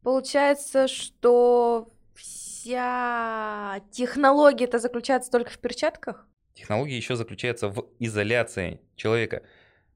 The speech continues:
Speaker 2: не только от токоведущих частей, но и от земли. То есть, э, изолировать человека от земли мы можем, а, применяя специальную вышку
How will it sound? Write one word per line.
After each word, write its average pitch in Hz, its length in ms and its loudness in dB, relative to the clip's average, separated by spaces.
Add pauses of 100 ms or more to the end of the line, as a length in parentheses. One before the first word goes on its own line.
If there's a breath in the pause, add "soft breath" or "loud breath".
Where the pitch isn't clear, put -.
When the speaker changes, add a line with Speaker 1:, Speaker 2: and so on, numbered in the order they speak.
(160)
Speaker 2:
не 120 200 -2
только 220 300 2
от - 120 -8
токоведущих 139 600 -4
частей, 98 480 -8 (200)
но 147 200 -2
и 135 120 -2
от 120 180 -2
земли. 110 440 -2 (360)
То 107 160 2
есть, - 320 -8
э, 92 500 2 (240)
изолировать 117 540 -2
человека 123 380 0
от 113 160 -2
земли 151 260 -4
мы 135 140 -2
можем, 139 380 -4 (560 soft breath)
а, 98 300 2
применяя 120 600 -4 (380)
специальную 110 800 -2
вышку 101 640 -6